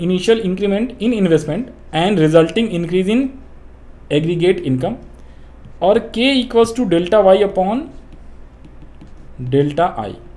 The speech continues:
तो डेल्टा वाई का मतलब होता है change in national income, वाई का मतलब नेशनल इनकम होता है। मैक्रो इकोनॉमिक्स हम लोग पढ़ रहे हैं, जहाँ पे भी इनकम लिखा है मैक्रो इकोनॉमिक्स में, वहाँ समझना नेशनल इनकम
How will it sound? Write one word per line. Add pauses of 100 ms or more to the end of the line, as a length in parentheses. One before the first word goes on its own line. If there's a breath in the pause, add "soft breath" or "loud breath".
(480 soft breath)
तो (360)
डेल्टा
वाई
का
मतलब
होता
है (840)
change (140)
in (840)
national
income, (840)
वाई
का
मतलब
नेशनल
इनकम
होता
है। (880)
मैक्रो
इकोनॉमिक्स
हम
लोग
पढ़
रहे
हैं, (460 loud breath)
जहाँ
पे
भी
इनकम
लिखा
है
मैक्रो
इकोनॉमिक्स
में,
वहाँ
समझना
नेशनल
इनकम